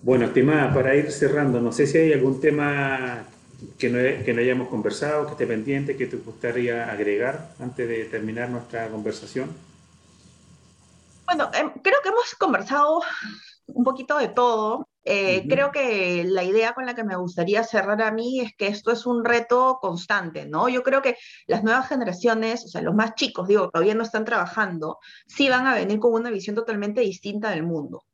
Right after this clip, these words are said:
Speaker 2: Todas las
Speaker 1: Ujú.
Speaker 2: personas que estamos trabajando el día de hoy tenemos un reto bien importante, porque no solamente es a nivel laboral, sino también es a nivel personal. Muchas veces sentimos que la agilidad de repente,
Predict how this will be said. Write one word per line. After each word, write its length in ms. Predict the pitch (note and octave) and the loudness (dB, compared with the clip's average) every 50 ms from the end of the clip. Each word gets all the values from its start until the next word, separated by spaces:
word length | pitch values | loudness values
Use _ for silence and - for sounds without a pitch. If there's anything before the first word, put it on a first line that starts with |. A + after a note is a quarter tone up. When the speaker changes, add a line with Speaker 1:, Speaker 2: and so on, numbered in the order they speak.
| _ _ | _ _
Speaker 2:
Todas 280 | _ - F4+ F4+ F4+ F4 | _ -2 0 0 0 0
las 120 | F4 E4+ - | -2 -6 -6
Speaker 1:
Ujú. 20 | |
Speaker 2:
personas 360 | - A3+ - B3 B3 C4+ C4 | -6 -6 -4 -2 -4 -4 -4
que 80 | - - | -6 -10
estamos 300 | G#3+ - A#3+ A#3+ B3+ B3+ | -8 -6 -4 -4 -4 -4
trabajando 540 | - - A3+ F3 E3+ - - G3 G3+ G#3 G#3+ | -4 -4 -4 -4 -4 -4 -6 -4 -4 -2 -2
el 100 | G#3 G3+ | -4 -2
día 200 | G3 G#3+ A3+ G#3+ | -2 -2 0 0
de 120 | G3 E3+ E3 | 0 0 2
hoy 280 | D#3+ E3 G#3+ G4 - _ _ _ _ _ _ _ | 2 2 0 0 -4 _ _ _ _ _ _ _
tenemos 380 | - A3 G#3+ A3+ A#3 A#3+ A#3 B3 | -2 -2 0 0 -2 -2 -4 -4
un 100 | A#3 A3+ | -4 -2
reto 220 | A#3+ A#3 A3+ A#3 | -4 -2 0 2
bien 180 | A3+ A3+ G#3+ G#3+ | 2 2 2 2
importante, 760 | A3 A3+ A3+ G#3 D#3+ - - - - - - - - - _ _ _ _ _ _ - - - - - | -2 -4 -4 -6 -8 -12 -12 -12 -14 -16 -16 -18 -20 -20 _ _ _ _ _ _ -20 -20 -20 -20 -4
porque 280 | - G#3+ G3+ G#3 G3+ G#3 | -2 -2 -2 -2 -2 -2
no 120 | A#3 B3 | -2 -2
solamente 800 | B3 - D4 C#4 C#4 C4 C4+ C4 C4+ C4 B3 B3 B3+ B3+ C4+ C#4 | 0 0 0 0 0 0 0 0 -2 -2 -2 0 0 2 2 0
es 100 | C4+ - | 0 -2
a 60 | C#4 | -2
nivel 300 | C4 A#3+ G3+ F3+ F#3 G3 G#3+ | -2 0 0 0 0 0 0
laboral, 440 | A3+ A#3 G#3+ F#3 E3 F3+ G3 A#3+ B3 | 0 2 2 2 2 2 0 -2 -4
sino 200 | - G#3+ F#3 F3+ | -8 -12 -10 -8
también 280 | - G3 F#3+ G3 F#3+ G3 | -8 -8 -6 -6 -8 -8
es 120 | G#3 G#3 | -6 -6
a 60 | A3 | -4
nivel 300 | G#3 F3+ E3+ D#3+ E3 E3+ | -4 -2 0 0 -2 0
personal. 480 | E3 F#3+ F#3+ F3+ - D3 - B2+ D#2+ - - | -2 -4 -6 -6 -8 -8 -8 -8 -10 -10 -10
Muchas 360 | F3+ F#3+ A3 B3 A3+ C#4+ C#4+ C#4 | -4 0 0 0 2 0 0 2
veces 280 | C#4 C4 C4 C#4 D4+ D4+ | 0 0 -2 -4 -6 -6
sentimos 440 | B3+ F#3 - A3+ A#3 A3+ A#3+ A#3 | -6 -6 -4 -4 -2 -2 -4 -4
que 100 | - C4+ | -4 -2
la 100 | B3+ G#3+ | -2 -2
agilidad 480 | G#3 G#3 - G3+ F3+ E3+ E3+ F#3+ G#3+ A#3 | -2 -4 -6 -6 -4 -2 0 0 -2 -2
de 60 | A#3+ | -4
repente, 560 | A#3+ G3+ F3 F3 G3+ G#3 G3+ G3 G#3 A#3 C4 | -6 -8 -6 -4 -2 -4 -2 -2 -2 -2 -2